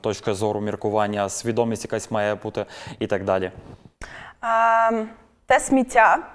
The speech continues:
Speaker 2: яке вже точно можна назвати сміттям, яке лежить на сміттєзвалищі, навіть якщо це пет-,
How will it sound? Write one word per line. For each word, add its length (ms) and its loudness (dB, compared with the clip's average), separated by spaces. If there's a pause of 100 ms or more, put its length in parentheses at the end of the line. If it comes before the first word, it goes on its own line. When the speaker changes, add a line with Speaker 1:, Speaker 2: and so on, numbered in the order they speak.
Speaker 2:
яке 260 2
вже 140 -2
точно 380 0
можна 280 0
назвати 380 0
сміттям, 440 0
яке 240 -2
лежить 300 -2
на 60 -10
сміттєзвалищі, 760 -2 (580)
навіть 320 2
якщо 260 -2
це 120 -8
пет-, 440 -6